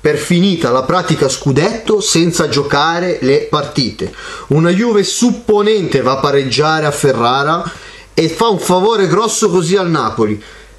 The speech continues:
La mia rabbia nasce non tanto dalla questione di classifica, io resto fiducioso,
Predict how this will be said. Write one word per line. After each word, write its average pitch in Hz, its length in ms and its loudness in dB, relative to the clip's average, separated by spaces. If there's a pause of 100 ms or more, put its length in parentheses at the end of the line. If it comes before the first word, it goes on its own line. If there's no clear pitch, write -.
(100)
La 147 100 0
mia 196 160 2
rabbia 220 300 2
nasce 135 600 -2 (280)
non 208 260 2
tanto 214 300 0
dalla 185 220 0
questione 190 340 0
di 175 100 -2
classifica, 156 680 0
io 180 120 4
resto 160 260 0
fiducioso, 147 760 0